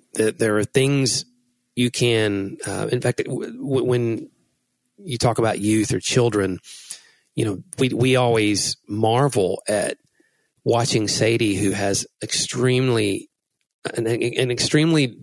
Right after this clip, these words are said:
uh, developed vocabulary and, uh, honestly, a lot of, of, uh, presence of mind.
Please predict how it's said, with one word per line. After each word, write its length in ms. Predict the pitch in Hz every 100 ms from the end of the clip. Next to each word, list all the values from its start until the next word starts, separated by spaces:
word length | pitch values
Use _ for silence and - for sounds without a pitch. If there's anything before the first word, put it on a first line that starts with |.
| - _ -
uh, 280 | 104 95 95
developed 560 | 110 110 123 110 -
vocabulary 960 | - 101 - 151 151 139 135 131 127 120 - - - - _ -
and, 360 | 123 117 107 - _ -
uh, 100 | 131 -
honestly, 420 | 143 190 - 135
a 80 | 107
lot 340 | 98 104 131
of, 280 | 156 104 - -
of, 440 | 107 101 95 - - -
uh, 220 | 101 95 -
presence 500 | - 151 160 - -
of 100 | 98
mind. 560 | 104 110 143 117 95